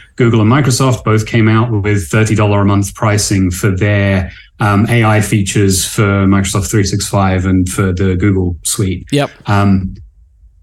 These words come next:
Speaker 1: they don't actually know whether it's gonna cost them thirty bucks a month to run this, right? They've got no idea. They're, they're just picking a number. I mean, this is, <laughs> I don't know for sure. I'm not inside those companies, but
Speaker 2: Yeah.
Speaker 1: my guess is that they're picking a number and they're saying, "Ah, we think it's worth this."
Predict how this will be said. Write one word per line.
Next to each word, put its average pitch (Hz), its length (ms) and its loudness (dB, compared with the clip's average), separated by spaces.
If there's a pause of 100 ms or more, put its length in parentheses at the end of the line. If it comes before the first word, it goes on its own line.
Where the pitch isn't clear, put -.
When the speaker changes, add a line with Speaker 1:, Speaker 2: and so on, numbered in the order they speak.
(120)
Speaker 1:
they 151 240 2
don't 160 180 4
actually 131 420 2
know 123 220 4
whether 104 280 2
it's 101 120 -2
gonna 104 200 0
cost 123 260 0
them 92 140 0
thirty 101 260 -2
bucks 95 280 -2
a 95 40 0
month 95 280 2
to 104 100 0
run 120 240 2
this, - 420 -4 (320)
right? 120 140 2
They've 131 160 2
got 143 140 2
no 147 240 4
idea. 123 400 2 (120)
They're, 127 200 -2 (120)
they're 131 180 2
just 135 220 0
picking 147 260 2
a 110 40 4
number. 117 320 4
I 92 160 -2
mean, 117 160 2
this 110 200 -2
is, - 220 -6
<laughs> 370 60 -2 (600)
I 123 120 0
don't 110 240 2
know 107 160 4
for 101 140 -4
sure. 101 280 0
I'm 95 100 2
not 98 160 0
inside 107 360 0
those 104 200 0
companies, 104 360 0
but - 100 0
Speaker 2:
Yeah. 143 160 0
Speaker 1:
my 131 280 2
guess 110 420 0
is 120 200 0
that 113 100 2
they're 110 120 2
picking 139 320 2
a 113 40 4
number 101 420 0 (280)
and 110 140 2
they're 110 80 4
saying, 113 380 2
"Ah, 202 260 2
we 151 120 2
think 131 160 2
it's 120 160 0
worth 95 180 0
this." 110 320 0